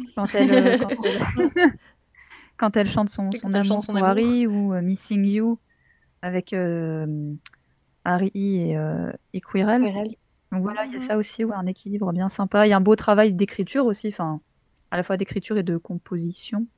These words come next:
Speaker 1: Enfin, où c'est des vraies chansons, euh, enfin, sérieuses, quoi, di-, qui du coup peuvent faire rire à certains moments, mais qui n'en sont pas moins justement hyper bien, hyper bien travaillées.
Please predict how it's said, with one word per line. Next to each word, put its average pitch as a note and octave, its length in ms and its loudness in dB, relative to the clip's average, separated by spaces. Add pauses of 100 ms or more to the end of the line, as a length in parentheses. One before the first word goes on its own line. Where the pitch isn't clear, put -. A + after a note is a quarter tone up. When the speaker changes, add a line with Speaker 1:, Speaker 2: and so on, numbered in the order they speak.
(680)
Speaker 1:
Enfin, G3 80 2
où F3+ 40 2
c'est G3 120 0
des F3+ 100 4
vraies F#3 340 4
chansons, G#3 640 -2
euh, E3 360 -6 (1600)
enfin, E3+ 180 2
sérieuses, A3 420 6
quoi, F#3+ 120 2
di-, F#3 120 -4 (140)
qui - 120 -4
du G#3 120 0
coup G#3 180 -4 (160)
peuvent A#3 140 4
faire G#3+ 280 2
rire A3+ 140 4
à G#3 60 2
certains F#3+ 240 -2
moments, G3+ 200 2
mais A#3 120 4
qui - 160 -8
n'en F3+ 100 -4
sont F#3+ 180 -6
pas G3 140 -2
moins G3+ 200 -2
justement G#3 500 -6
hyper G3+ 280 -6
bien, G3+ 400 -4
hyper G3+ 220 -2
bien F#3+ 140 -2
travaillées. F#3 460 -6